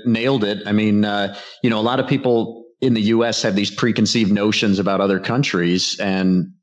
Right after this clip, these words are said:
in reality, it's not true. And, you know, when we moved here, I had a lot of people come up, half joking, saying, "Oh, you're crazy. You guys are gonna be living in huts in Panama." And, and, and we're not. We, I mean, we live in a tent.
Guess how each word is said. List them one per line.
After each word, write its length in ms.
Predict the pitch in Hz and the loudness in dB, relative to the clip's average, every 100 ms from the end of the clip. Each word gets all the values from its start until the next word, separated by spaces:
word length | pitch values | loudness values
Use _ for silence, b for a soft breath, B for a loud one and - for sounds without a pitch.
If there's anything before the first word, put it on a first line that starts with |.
| _ | _
in 200 | 113 113 | 0 2
reality, 460 | 101 107 135 110 101 | 0 0 0 0 0
it's 140 | - | -2
not 200 | 110 90 | -2 -2
true. 440 | - 123 113 95 | -4 0 0 0
And, 180 | 90 92 B B | 0 -2 B B
you 80 | 135 | -4
know, 80 | 117 | 0
when 140 | 113 | 0
we 100 | 120 | 0
moved 320 | 127 123 131 110 | 0 0 -2 -2
here, 160 | 95 | -2
I 80 | 95 | -2
had 160 | 101 95 | -2 -2
a 20 | |
lot 400 | 87 95 107 117 | -2 0 0 0
of 80 | 110 | 0
people 280 | 113 101 | 0 -2
come 220 | - 120 104 | -4 -2 0
up, 120 | 110 | 0
half 200 | 190 156 | -4 -2
joking, 640 | - 120 120 98 95 104 107 | 0 0 0 0 -2 -2 -4
saying, 340 | - 104 101 | -4 -2 -2
"Oh, 140 | 135 | 0
you're 120 | 139 113 | 0 -2
crazy. 400 | - 131 139 117 | -2 0 0 0
You 60 | |
guys 140 | 131 113 | 0 0
are 40 | |
gonna 120 | 107 | 0
be 280 | 104 104 - B B _ - | 2 0 -4 B B _ -2
living 240 | 139 143 | 0 0
in 80 | 127 | 0
huts 400 | - 139 143 - | 0 -2 -2 0
in 140 | 113 | 0
Panama." 480 | 101 127 123 107 92 | 0 0 0 2 2
And, 240 | 90 98 113 | 0 0 0
and, 200 | 113 113 | -2 0
and 120 | 123 | 0
we're 60 | |
not. 340 | 123 165 107 - - _ - | 2 0 -4 -8 -12 _ -4
We, 200 | 110 101 | -2 0
I 40 | |
mean, 280 | 110 101 85 _ - | 2 0 -2 _ -2
we 140 | 143 | 0
live 100 | 147 | 2
in 80 | 131 | 0
a 60 | |
tent. 340 | 113 - 143 | -2 -2 -2